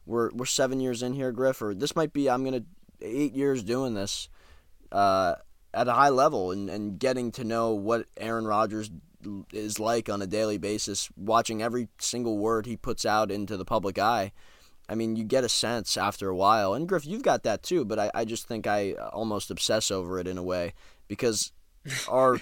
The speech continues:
Speaker 1: chances of a Super Bowl hinge on it, you know, hinge on him being the quarterback. And I, I don't think that's crazy to say. So t-, I, I keep a very close eye on everything he says. And to me, based on everything I've heard him say,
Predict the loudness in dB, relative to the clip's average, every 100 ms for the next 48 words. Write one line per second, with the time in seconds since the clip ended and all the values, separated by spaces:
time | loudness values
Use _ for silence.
0 | -2 -2 0 0 0 -2 -2 0 -2 -2
1 | 0 2 2 2 -2 0 -2 -4 -8 -10
2 | -6 -4 -2 0 0 0 0 -4 -2 -4
3 | -4 -4 -2 -2 -4 -6 -8 -18 -20 -20
4 | -20 _ -8 -4 -4 -2 0 2 2 0
5 | -2 -6 -2 -2 -2 -6 -4 -2 -2 -4
6 | -2 -2 -2 -2 -10 -18 -20 -20 -12 -4
7 | 0 0 -2 -8 -16 -2 2 4 4 2
8 | 0 -4 -14 -20 -4 -2 0 0 2 2
9 | 2 0 2 4 4 4 0 -4 -4 -6
10 | -2 0 4 4 2 -2 -4 -4 -2 0
11 | -2 -6 -16 -20 -20 -20 -10 -2 0 0
12 | 0 0 0 0 0 0 0 0 0 0
13 | 2 4 4